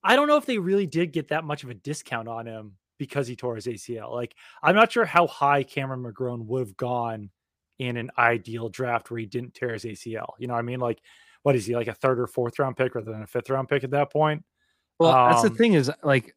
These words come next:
Speaker 2: I, I obviously didn't break down the Michigan tape of every play, but he had three sacks in college in,
Speaker 1: Yeah.
Speaker 2: in sixteen games. You know, he had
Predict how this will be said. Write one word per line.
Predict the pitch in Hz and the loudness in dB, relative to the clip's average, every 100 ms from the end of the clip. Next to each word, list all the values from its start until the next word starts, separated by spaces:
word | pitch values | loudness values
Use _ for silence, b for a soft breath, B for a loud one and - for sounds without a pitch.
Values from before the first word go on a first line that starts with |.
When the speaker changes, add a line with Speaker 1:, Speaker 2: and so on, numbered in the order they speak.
| - | -6
Speaker 2:
I, | 131 131 120 | -2 -2 0
I | 131 | 2
obviously | 127 120 117 | 2 2 0
didn't | 113 104 | 0 -2
break | 107 101 | -4 -6
down | 95 92 | -8 -16
the | 92 | -16
Michigan | 92 90 98 101 90 _ | -16 -16 -16 -18 -20 _
tape | 95 95 - - | -18 -18 -20 -20
of | 98 | -20
every | 95 92 | -20 -20
play, | 92 165 127 | 0 4 6
but | 113 104 b b | 4 0 b b
he | - | 6
had | 170 147 - _ - | 6 6 0 _ -2
three | 143 160 | 4 4
sacks | - 110 123 - - - | 4 2 0 -2 -18 -16
in | 117 | -12
college | 101 95 85 - - _ - | -8 -6 -8 -18 -20 _ -6
in, | 107 98 | -4 -2
Speaker 1:
Yeah. | 147 160 151 147 | 2 6 6 6
Speaker 2:
in | 147 95 - - | 2 -4 -10 -2
sixteen | - 143 - 123 | 2 2 4 2
games. | 110 107 107 113 - | 2 0 0 -2 -6
You | 123 | 0
know, | 123 | 2
he | 117 | 4
had | 117 | 2